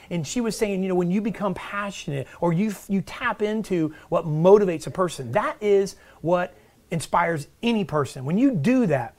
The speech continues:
then you truly will tap into, I think, something special. So leaders, if you're out there and you're trying to get your organization off the ground, you're trying to get your company and your employees to buy in and treat it like it's theirs.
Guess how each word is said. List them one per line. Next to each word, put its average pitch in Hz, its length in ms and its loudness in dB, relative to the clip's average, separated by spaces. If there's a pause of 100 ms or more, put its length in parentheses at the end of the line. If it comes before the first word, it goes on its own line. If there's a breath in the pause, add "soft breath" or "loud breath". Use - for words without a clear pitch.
(280 soft breath)
then 180 160 4
you 226 160 4
truly 247 520 -4
will 190 160 0
tap 196 340 -8
into, 185 420 -6
I 240 220 -6
think, 185 260 -6
something 160 360 -6
special. 185 480 -6 (160 loud breath)
So 196 160 2
leaders, 180 500 2
if 175 140 -6
you're 208 160 -4
out 320 240 -4
there 151 160 -4
and 151 80 -6
you're 160 40 -6
trying 214 220 -8
to 214 60 -4
get 180 180 -6
your 202 80 -8
organization 196 560 -2
off 190 140 -6
the 180 60 -4
ground, 185 260 -4
you're 151 80 -10
trying 202 160 -8
to 196 40 -4
get 185 120 -6
your 180 80 -10
company 185 420 -6 (160 loud breath)
and 170 100 -4
your 180 80 0
employees 190 440 0
to 151 80 -6
buy 175 320 0
in 190 220 -4
and 147 120 -6
treat 233 400 -4
it 175 160 0
like 175 340 -4
it's 180 320 -2
theirs. 135 580 0